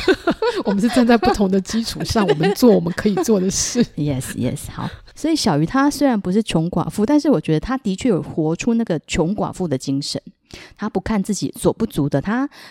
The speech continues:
Speaker 2: 把自己所能给的都给出去。诶，小鱼，你的，你的座右铭就是“我还能做什么”，对不对？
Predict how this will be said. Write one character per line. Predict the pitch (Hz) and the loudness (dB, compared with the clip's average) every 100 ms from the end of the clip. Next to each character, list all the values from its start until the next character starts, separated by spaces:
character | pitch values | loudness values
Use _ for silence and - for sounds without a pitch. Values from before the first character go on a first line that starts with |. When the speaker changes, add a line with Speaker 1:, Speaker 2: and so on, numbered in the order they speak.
| - | -8
Speaker 2:
把 | 175 131 | -6 -6
自 | - 226 | -4 -2
己 | 156 135 | -2 -4
所 | - - 175 | -6 0 2
能 | 156 214 | 4 4
给 | 190 143 | 2 0
的 | 143 | -2
都 | 165 | -4
给 | - | -4
出 | - 135 131 | -8 -6 -8
去。 | - 151 - _ _ - - | -6 -6 -6 _ _ -20 -6
诶， | 247 392 - _ _ | -4 -4 -6 _ _
小 | - 196 | -4 0
鱼， | 240 | 4
你 | 214 | 4
的， | 190 - | 2 2
你 | 220 | 2
的 | |
座 | 233 330 | 2 2
右 | 311 | 4
铭 | 240 170 | 4 4
就 | 240 | 2
是 | 220 - 220 - | 2 0 -2 -2
“我 | 160 | -4
还 | 147 156 | -2 -2
能 | 160 | -4
做 | 190 208 | -2 -2
什 | 160 - | -2 -4
么”， | - - | -4 -6
对 | 143 | -4
不 | |
对？ | 135 | -2